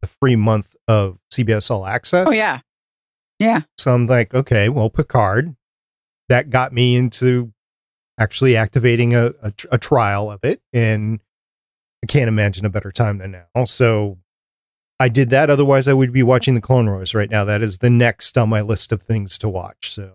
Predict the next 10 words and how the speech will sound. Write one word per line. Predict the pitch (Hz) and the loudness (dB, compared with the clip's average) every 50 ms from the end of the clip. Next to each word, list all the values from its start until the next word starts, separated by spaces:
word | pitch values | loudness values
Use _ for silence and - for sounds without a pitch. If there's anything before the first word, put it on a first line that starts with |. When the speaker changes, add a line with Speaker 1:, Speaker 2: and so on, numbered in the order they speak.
| _ - | _ 0
Speaker 2:
Yep. | 185 190 190 202 240 269 - _ | 2 2 2 2 0 -4 -4 _
Speaker 1:
really | 131 139 143 139 135 | 0 2 4 4 4
looking | 135 - 139 127 | 4 2 2 0
forward | 113 - 139 143 165 131 - | 0 2 2 2 2 0 -2
to | - 98 95 | -8 -12 -14
it. | 95 98 98 | -14 -6 -2
I | 117 | 0
mean, | 123 123 123 120 120 123 120 117 113 107 101 - _ _ _ _ _ _ _ _ _ 120 | 2 4 4 4 2 2 0 -2 -4 -6 -8 -10 _ _ _ _ _ _ _ _ _ -6
episode | 107 - - - 135 123 107 - | -4 -4 -2 0 0 0 0 -4
five | _ _ - 95 95 95 107 123 127 135 120 - - _ | _ _ -10 -8 -4 -2 0 0 2 0 -2 -4 -10 _